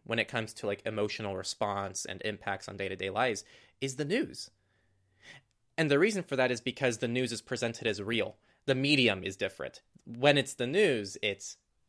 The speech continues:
real. People are like, "This is real. This is what's happening around me,"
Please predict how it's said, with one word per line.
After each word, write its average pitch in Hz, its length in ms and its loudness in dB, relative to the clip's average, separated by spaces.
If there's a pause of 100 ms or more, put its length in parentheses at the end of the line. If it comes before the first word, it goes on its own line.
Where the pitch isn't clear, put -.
real. 113 320 4
People 123 240 -4
are 117 40 2
like, 113 120 2
"This 113 180 -6
is 110 180 -12
real. 123 160 2
This 110 140 -6
is 107 100 -8
what's 110 140 -4
happening 104 440 -2
around 104 300 -4
me," 95 180 -10